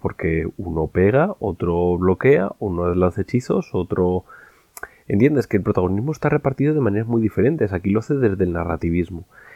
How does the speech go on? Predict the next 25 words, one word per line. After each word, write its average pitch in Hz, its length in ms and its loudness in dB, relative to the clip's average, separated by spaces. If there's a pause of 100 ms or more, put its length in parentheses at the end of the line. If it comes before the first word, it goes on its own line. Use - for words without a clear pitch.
(120)
Y 110 60 2
desde 95 200 4
el 95 60 4
narrativismo 101 580 2
no 139 120 2
puedes, 139 580 2 (1000)
no 113 120 2
puedes 135 360 4
esperar 117 580 0 (420)
que 98 380 0
los 101 280 0
personajes 98 600 0
recojan, 117 880 0
eh, 98 320 0 (200)
bueno, 113 420 0
lo 92 120 2
que 95 60 -6
comentábamos 120 520 -2
en 113 320 -2
la 101 180 0
semana 104 240 0
anterior 107 380 0 (500)
del 92 140 4
efecto 90 320 0
líder. 76 400 -6